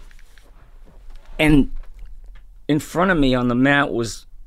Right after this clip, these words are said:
my pair of orange-covered shoes that I didn't wanna come in the room with. And I was swinging and I went, "Psst, fuck." You know, right back to, you know, you'd think you'd learn something.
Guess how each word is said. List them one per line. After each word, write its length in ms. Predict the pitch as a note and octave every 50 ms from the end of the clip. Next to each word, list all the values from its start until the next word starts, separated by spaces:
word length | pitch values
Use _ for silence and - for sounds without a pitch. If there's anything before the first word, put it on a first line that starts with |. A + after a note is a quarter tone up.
| - - - -
my 160 | - B2 B2+ A2
pair 320 | - - D3 C#3 C3+ C3
of 120 | A2+ A2 -
orange-covered 1000 | - B2 B2+ B2+ C#3 C#3 C#3 C3 B2 - - - - C#3+ C#3 B2 B2 A#2+ A2 G2+ -
shoes 840 | - - - - - C#3 C3 B2+ A#2 G#2+ F#2 E2 D#2+ - - - - - - - - - - - - - - - - G#2 - - -
that 140 | - A#2+ A#2+
I 60 | A#2+
didn't 320 | A#2 G#2 D3 C#3+ C#3 C3+ C#3
wanna 200 | C#3 C3+ C#3 C3+
come 260 | - - D3+ C#3 C3+
in 100 | B2+ A#2+
the 80 | A2+ A2+
room 460 | A2 A2+ B2 B2+ B2+ B2 C#3 C#3+ B2+
with. 340 | A2 G#2 G2 F#2+ F#2 - - - - - - - - -
And 180 | - - - D3+
I 40 | C#3
was 160 | C#3 C3 -
swinging 680 | - - - - - D#3 D3+ E3+ F3+ F3+ F3 D#3+ C#3+ C3+
and 140 | B2 A#2 A2+
I 60 | A2+
went, 280 | A2+ A2+ A2 G#2 - - - - - - - - - -
"Psst, 300 | - - - - - - - - - -
fuck." 420 | - - - - - - G2+ F2+ D#2+ - - C#3 - - - - - - _ - - - - G#2 - _ - - G2 -
You 80 | A3+ G3+
know, 140 | E3+ D#3+
right 300 | D#3 - D#3 D#3 D#3+ C#3+
back 280 | - D#3+ E3 D#3+ - -
to, 240 | - E3 D3+ D3 - - -
you 100 | G3 G#3
know, 60 | F#3
you'd 220 | E3 F3 F#3 F3+
think 160 | - E4 D4+ -
you'd 180 | C#4+ A3 E3
learn 440 | D#3 C#3 C3+ C#3 C#3 C#3 C#3+ C#3+ C3+
something. 540 | - - C#3 A#2 G#2 F2+ - G2 F#2 -